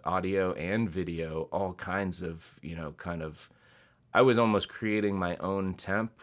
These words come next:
for the film, um, trying to be like, "Look, man, if we, you know, combine the orchestra with the synth,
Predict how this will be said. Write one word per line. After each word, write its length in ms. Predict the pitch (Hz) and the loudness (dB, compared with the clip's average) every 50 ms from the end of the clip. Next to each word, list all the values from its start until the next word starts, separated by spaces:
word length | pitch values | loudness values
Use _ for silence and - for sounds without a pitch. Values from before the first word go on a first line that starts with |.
| - - | -20 -20
for 220 | - - 104 98 | -12 -4 -4 -2
the 120 | 87 95 87 | -2 -2 -6
film, 520 | - - 95 95 98 104 110 113 127 131 - - - - - - - _ _ _ _ - | -4 -4 -4 -2 -2 -2 -4 -4 -6 -8 -12 -20 -20 -20 -20 -20 -20 _ _ _ _ -8
um, 320 | 85 85 82 82 82 80 | -4 -4 -2 -2 -4 -6
trying 340 | - - 113 107 101 101 92 | -4 0 2 4 4 4 2
to 60 | 90 | 0
be 180 | 78 95 95 95 | 0 0 0 0
like, 240 | 87 85 87 85 - | 0 0 -2 -4 -2
"Look, 260 | 110 131 127 127 - | 0 0 0 0 -4
man, 360 | 92 95 95 92 92 95 87 - _ | -6 -4 -4 -4 -4 -4 -6 -8 _
if 200 | - 95 - - | -10 -10 -6 -4
we, 100 | 107 107 | -2 -2
you 320 | 107 101 95 - - 98 95 | -2 -2 -4 -4 -4 -4 -4
know, 180 | 95 85 82 - - | -4 -4 -6 -10 -12
combine 380 | - 98 95 101 127 135 127 110 | -8 -8 -4 -2 0 0 0 0
the 60 | - | 0
orchestra 500 | - 123 123 - 117 - - - 107 98 | -2 -2 -2 -2 -6 -8 -4 -2 -2 0
with 220 | 95 95 92 - | 0 -2 -4 -6
the 60 | - | -8
synth, 540 | - - - - 110 107 104 87 82 - - | -8 -6 -4 -2 0 0 0 -2 -4 -10 -18